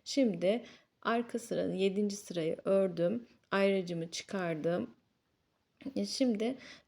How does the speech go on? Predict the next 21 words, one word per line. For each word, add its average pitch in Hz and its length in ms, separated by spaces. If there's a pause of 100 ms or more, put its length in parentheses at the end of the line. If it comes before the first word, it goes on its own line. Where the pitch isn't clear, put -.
tekrardan 180 680
ayracımı 175 600
burada 180 300
takıyorum. 185 840 (1400)
Diğer 202 320
tarafı 170 400
yedi 208 280
sıra 185 320
örmüyoruz. 175 580
Arka 202 340
tarafı 170 360
öreceğiz. 170 560
Cüzdan 180 500 (340)
kapağını 175 500
yapıyoruz 160 480
artık. 165 500 (1080)
Tekrardan 190 840
ayracımı 170 580
takıyorum. 175 760 (1200)
Ayracımı 190 580
taktım 202 640